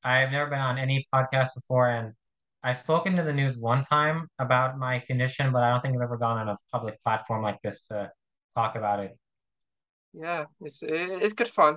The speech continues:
Speaker 2: but you're, you're, you're, you're, you're, you're Friday, so it's, it'll be, be good fun. <laughs> Um, so would you mind, for anyone who doesn't know who you are, or, um,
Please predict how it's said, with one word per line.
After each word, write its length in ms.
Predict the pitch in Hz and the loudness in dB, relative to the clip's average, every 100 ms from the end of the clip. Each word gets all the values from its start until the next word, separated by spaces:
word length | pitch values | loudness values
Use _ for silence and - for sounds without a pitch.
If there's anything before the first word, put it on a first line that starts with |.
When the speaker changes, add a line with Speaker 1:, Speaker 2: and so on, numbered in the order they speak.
| - | 0
Speaker 2:
but 300 | 165 151 147 | 4 4 4
you're, 200 | 160 156 | 0 0
you're, 200 | 160 165 | -2 -6
you're, 120 | 170 - _ _ _ - | -10 -12 _ _ _ -12
you're, 140 | 165 | -10
you're, 160 | 160 156 | -8 -6
you're 160 | 147 | -8
Friday, 360 | 151 165 156 156 | -4 2 2 2
so 340 | 151 156 151 156 _ _ _ - | -6 -6 -6 -10 _ _ _ -18
it's, 180 | 156 | -14
it'll 380 | - 147 147 151 | -6 -2 0 0
be, 260 | 156 151 151 _ - | 0 -4 -6 _ -16
be 100 | 151 | -12
good 140 | 160 | -10
fun. 180 | - 143 - - - - | -10 -12 -10 -8 -8 -6
<laughs> 140 | 202 208 - - 226 214 - | -6 -8 -10 -16 -16 -8 2
Um, 400 | 151 151 156 147 _ - _ _ | 4 6 2 -8 _ -20 _ _
so 340 | - 185 170 156 - - | -2 2 2 2 -4 -6
would 280 | 175 214 | 2 2
you 80 | 208 | 2
mind, 400 | 190 175 143 143 | 6 8 8 4
for 180 | - 156 | 4 4
anyone 380 | 175 190 170 156 | 4 2 -2 -2
who 200 | 165 151 147 _ _ _ | -4 -6 -8 _ _ _
doesn't 220 | 160 160 | -10 -2
know 80 | 151 | -2
who 100 | 160 | 0
you 180 | 151 147 | -2 6
are, 300 | 151 151 151 | 10 12 10
or, 680 | 147 147 147 147 143 147 143 | 8 4 4 4 2 0 0
um, 240 | 143 139 | -4 -10